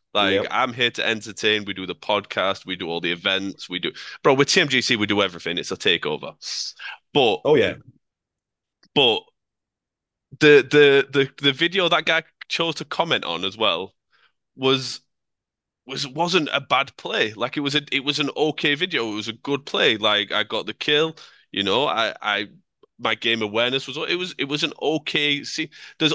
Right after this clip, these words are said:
Speaker 1: other videos you could comment on. Like, that one, that one wasn't that bad. That was a, that was a decent play, you know? Like, but, oh well. Oh well. I loved it, bro. The video got two and a half thousand views, pushing
Speaker 2: Bro.
Speaker 1: three thousand views on it.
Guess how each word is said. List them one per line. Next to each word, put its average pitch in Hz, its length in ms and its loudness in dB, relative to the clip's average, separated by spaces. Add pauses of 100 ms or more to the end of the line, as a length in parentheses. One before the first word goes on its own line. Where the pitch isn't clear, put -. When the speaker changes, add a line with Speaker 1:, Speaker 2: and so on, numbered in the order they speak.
(100)
Speaker 1:
other 233 220 2
videos 147 460 0
you 120 100 -4
could - 160 -12
comment 110 300 0
on. 90 180 -8 (560)
Like, 127 260 -2
that 180 240 0
one, 170 140 -4
that 175 180 0
one 170 220 -2
wasn't 156 340 0
that 139 220 2
bad. 117 240 0
That 135 120 -2
was 147 140 -6
a, 151 60 -6
that 135 240 -2
was 135 100 -8
a 143 80 -4
decent 151 480 -2
play, 127 300 0
you 113 120 -4
know? 131 380 -2
Like, 120 480 0 (240)
but, 82 280 0 (180)
oh 110 120 2
well. 82 240 -6 (100)
Oh 135 120 0
well. 117 180 -2
I 139 140 2
loved 156 220 -4
it, 107 60 -6
bro. 139 200 2
The 139 160 -6
video 135 300 0
got 127 160 0
two - 100 -6
and 135 100 0
a 127 40 0
half 135 180 -2
thousand 131 320 -2
views, 143 420 -4 (360)
pushing 104 220 2
Speaker 2:
Bro. 87 80 -2
Speaker 1:
three 147 200 2
thousand 147 320 0
views 147 240 -2
on 151 100 0
it. 156 140 0